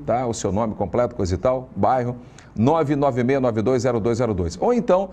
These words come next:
você liga pelo três três sete três dois mil. Renatão, dá um alô pra mim aí, coisa e tal,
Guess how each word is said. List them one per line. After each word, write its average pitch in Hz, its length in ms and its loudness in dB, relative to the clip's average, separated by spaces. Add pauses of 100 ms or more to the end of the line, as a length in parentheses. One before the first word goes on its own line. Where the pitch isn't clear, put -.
(200)
você 151 280 0
liga 131 360 2
pelo 123 200 0
três 151 240 -2
três 143 200 -2
sete 127 240 -4
três 131 220 -2
dois 117 180 0
mil. 101 120 0
Renatão, 147 440 -2
dá 131 120 -2
um 254 80 -2
alô 175 160 -4
pra 135 120 -2
mim 131 160 -2
aí, 120 200 -2
coisa 98 240 -2
e 92 40 0
tal, 120 220 -2